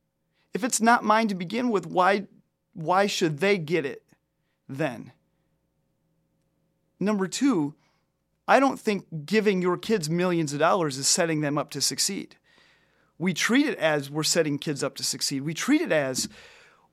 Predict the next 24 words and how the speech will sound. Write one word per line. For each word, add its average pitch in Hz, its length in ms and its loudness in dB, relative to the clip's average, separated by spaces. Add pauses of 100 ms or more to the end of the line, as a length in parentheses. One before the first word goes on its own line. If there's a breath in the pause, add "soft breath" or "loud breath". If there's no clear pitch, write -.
we're 196 160 4
gonna 190 180 4
bless 175 480 2
them 180 200 2
with 156 140 0
all 208 280 4
this 175 260 -2
money 180 600 4
and 139 80 -4
then 151 100 -4
they 170 80 -6
have 151 180 -4
opportunities 147 840 -2
that 131 100 -8
we 147 100 -2
never 127 260 -6
had. 147 440 -10 (1600)
You 170 80 -2
mean, 202 140 4
like, 180 140 0
the 165 100 0
opportunity 165 680 -2
to - 180 -10
go 147 440 0